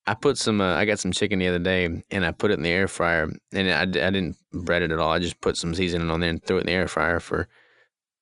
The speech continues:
like, twenty-five minutes, and that thing was super crispy, delicious, didn't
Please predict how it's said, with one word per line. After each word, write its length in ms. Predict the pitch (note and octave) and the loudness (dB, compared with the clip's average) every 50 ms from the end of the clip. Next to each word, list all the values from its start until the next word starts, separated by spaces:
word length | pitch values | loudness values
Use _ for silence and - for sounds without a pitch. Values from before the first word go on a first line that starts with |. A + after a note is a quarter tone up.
| _ - | _ -8
like, 180 | - C2+ B1+ - | -6 -6 -6 -2
twenty-five 460 | - G2+ G2 F#2+ F2+ - F2 D#2+ D#2 | 0 0 0 0 0 0 0 0 2
minutes, 320 | E2 F2 F2 D#2+ - - | 2 0 0 0 -2 -2
and 140 | E2 D#2+ D#2 | -4 -2 0
that 180 | F#2 A2+ A#2 - | 0 0 -2 0
thing 300 | - G#2 G#2 G2 F#2+ F#2+ | 0 0 0 2 0 0
was 280 | F2+ E2+ E2+ - - - | 0 0 -2 -2 -4 -4
super 440 | - - - - - C#3+ C#3+ D3 - | -4 -4 -2 0 0 -2 -2 -2 -4
crispy, 600 | - - A#2 A2 G#2 - - - G#2 G2+ G2+ - - - | -4 0 0 0 0 -2 -2 -2 -2 -2 -2 -4 -4 -2
delicious, 720 | F#2+ F2+ F#2 G2+ A#2 A#2 - - A2+ G#2+ G#2+ - - - - _ _ _ _ _ _ _ - | 0 0 2 2 2 2 2 2 2 2 2 0 -4 -8 -10 _ _ _ _ _ _ _ 0
didn't 320 | A2 A2 A2 G#2+ G2+ - | 0 2 2 0 -2 -4